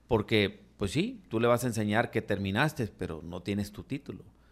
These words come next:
Y si no tienes tu título, pues, puede ser que algo está pasando o así va a pensar el empresario que vas a ocupar una persona que no te está entregando el título. Entonces, eh, yo creo que sí se puede lograr, nomás hay que convencer, hay que hacer un,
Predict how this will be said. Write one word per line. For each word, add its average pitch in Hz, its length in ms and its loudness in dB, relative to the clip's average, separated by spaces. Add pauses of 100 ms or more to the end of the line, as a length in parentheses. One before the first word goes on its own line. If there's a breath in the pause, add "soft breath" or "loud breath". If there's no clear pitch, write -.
(320 soft breath)
Y 101 80 -8
si 85 80 -4
no 107 100 2
tienes 135 160 0
tu 139 100 2
título, 123 320 0
pues, 110 200 -6
puede 110 200 4
ser 107 280 0
que 95 340 0 (140)
algo 104 260 0
está 98 240 0
pasando 98 580 0 (160 loud breath)
o 95 160 -2
así 92 220 -2
va 107 80 2
a 104 100 -2
pensar 98 300 -2
el 101 100 0
empresario 92 540 -4
que 98 80 -10
vas 92 140 -4
a 98 40 -4
ocupar 95 360 -4
una 95 200 -4
persona 95 460 -4 (460 soft breath)
que 110 100 -2
no 107 140 0
te 107 80 0
está 104 120 -2
entregando 92 380 -4
el 90 60 -6
título. 151 280 0
Entonces, 120 480 0 (640 loud breath)
eh, 104 480 4
yo 135 160 10
creo 170 160 6
que 147 120 6
sí 123 100 2
se 143 140 4
puede 139 200 8
lograr, 117 480 6
nomás 104 280 2
hay 117 80 0
que 110 120 0
convencer, 113 600 2
hay 123 80 4
que - 160 0
hacer 107 240 2
un, 104 440 2